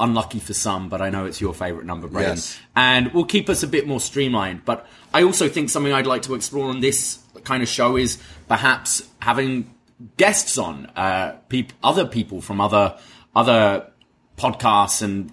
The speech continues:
Speaker 1: in the world of wrestling that we can talk about, about these topics, or also some interviews that we can throw up. So it's really, like, it's our show to do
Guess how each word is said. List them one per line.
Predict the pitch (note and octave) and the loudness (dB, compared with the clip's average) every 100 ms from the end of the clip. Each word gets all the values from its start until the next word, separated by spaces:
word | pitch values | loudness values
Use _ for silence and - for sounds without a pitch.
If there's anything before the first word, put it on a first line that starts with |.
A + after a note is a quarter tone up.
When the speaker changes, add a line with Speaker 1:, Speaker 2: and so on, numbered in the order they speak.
| - | -4
Speaker 1:
in | A2+ | 0
the | G#2+ | 2
world | G#2+ G#2 | 4 2
of | F#2 | 2
wrestling | G#2 - G#2 | 0 0 -4
that | F#2+ - | -4 -6
we | |
can | - G#2+ | -6 -6
talk | A2 G#2 | -4 -4
about, | F#2+ G2 F2+ - | 0 0 0 -2
about | F#2+ F2+ | -2 -2
these | F#2 - | -6 -4
topics, | F2+ - F#2 - - - _ | -4 -2 -4 -6 -16 -20 _
or | F3 F3+ | 2 4
also | F3+ D#3+ | 4 2
some | C#3+ C#3 | 2 2
interviews | B2 G2 E2 E2+ D2+ - | 2 0 -6 -6 -8 -10
that | |
we | F2+ | -10
can | E2+ F2 | -12 -14
throw | - D#2+ D2 | -8 -8 -8
up. | C2 - | -10 -4
So | A#2 A2 G#2 - - | 2 2 0 -6 -4
it's | C#3 C#3+ D3+ | -2 -2 0
really, | E3 D#3+ D3 B2 | 2 4 2 2
like, | A2+ - - | 0 -2 -4
it's | C#3 - | -4 0
our | D#3 D#3 D3 | 2 2 0
show | C#3+ A#2+ A#2 | 0 0 0
to | A#2+ | -4
do | G#2+ A2 G#2 | -4 -2 -2